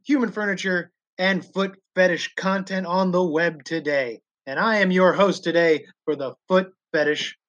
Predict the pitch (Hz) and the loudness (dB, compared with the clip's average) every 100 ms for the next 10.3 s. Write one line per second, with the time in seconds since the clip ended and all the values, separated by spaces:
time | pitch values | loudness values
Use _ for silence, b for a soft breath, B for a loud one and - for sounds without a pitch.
0 | _ - 123 117 - 123 107 - - - | _ -2 0 -2 -4 -8 -8 -12 -16 -18
1 | b b b b b _ _ _ _ _ | b b b b b _ _ _ _ _
2 | _ - 220 220 202 196 196 185 175 185 | _ 2 4 6 6 6 6 4 4 4
3 | 226 202 180 180 165 - 175 170 170 151 | 2 4 2 2 0 -4 -4 -2 -2 -2
4 | 139 120 _ - 170 170 156 139 135 170 | -4 -8 _ -6 -6 -4 -8 -8 -4 0
5 | 156 151 160 156 165 180 165 160 160 156 | 0 2 2 4 4 4 2 0 0 0
6 | 156 156 202 190 208 208 233 202 233 403 | -2 0 -2 0 0 0 0 0 4 4
7 | 254 226 392 349 226 202 202 170 190 302 | 6 4 4 4 4 4 0 2 2 4
8 | 214 151 143 139 135 135 139 139 143 156 | 2 0 -4 -6 -8 -10 -10 -6 -4 -2
9 | 160 151 147 190 175 160 156 262 311 196 | -4 -8 -6 -4 -4 -2 0 0 2 0
10 | 151 139 131 | 0 -2 -8